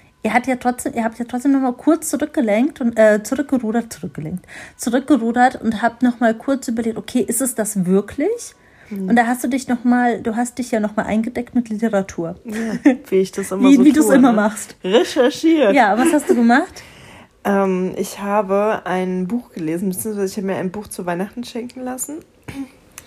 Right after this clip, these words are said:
Speaker 2: Ähm, das Buch heißt Zuhause. Ähm, und da geht's halt darum, wie man den richtigen Ort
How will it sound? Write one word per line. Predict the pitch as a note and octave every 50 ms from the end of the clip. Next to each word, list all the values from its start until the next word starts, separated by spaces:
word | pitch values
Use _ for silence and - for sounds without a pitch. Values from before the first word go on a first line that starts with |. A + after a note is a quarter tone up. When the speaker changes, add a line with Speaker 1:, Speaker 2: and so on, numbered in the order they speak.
| - - - - - - _ _ _
Speaker 2:
Ähm, | - G3+ G3+ G3 F#3+ F#3+ F#3 F#3 F#3 F3+ F3+ E3 - - -
das | - - G3 F#3+ -
Buch | - - G#3+ G#3 -
heißt | A3 C4+ C4 - - - -
Zuhause. | - G#3+ G3 - G3+ F#3+ G3 G3+ G#3+ G3 F3+ F3+ F#3 G3+ C4 D#4 - _ _ _ _ - - - _ _ _ - - _ _ _ _
Ähm, | - F3+ F3+ F3 F3+ F3+ F3+ F3+ F3 - _ _ - - - - - - - - - _ _ _ _ _ _ _ _ - -
und | - G3 G3+ G3 F#3+ F#3+ G3 F#3 - - -
da | F#3 F#3
geht's | E3+ F#3+ G3 F#3+ -
halt | A3 G3 G3
darum, | G3+ F#3 F#3 F#3 F#3 F#3+ F#3
wie | F#3
man | F#3 F#3 F3+ F3
den | F3 E3
richtigen | E3+ F3+ F#3 F#3 - - F#3+ - F3+ -
Ort | - - - F3 F3+ F3+ F#3 - -